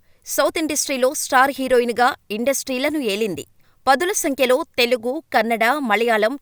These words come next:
తమిళ చిత్రాలలో బిజీ హీరోయిన్గా ఉండేది. అసలు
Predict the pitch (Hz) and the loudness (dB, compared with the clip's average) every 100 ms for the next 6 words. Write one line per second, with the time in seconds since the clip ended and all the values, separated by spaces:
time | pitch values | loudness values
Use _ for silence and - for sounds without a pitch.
0 | 226 214 247 - 226 226 214 190 226 226 | 0 2 0 -2 -4 0 2 2 -2 -6
1 | 208 220 302 302 262 240 208 202 277 254 | -6 -4 -4 -4 2 2 2 -2 -4 -4
2 | 156 143 - - - _ 254 - 302 202 | -4 -6 -12 -20 -20 _ 2 2 0 -2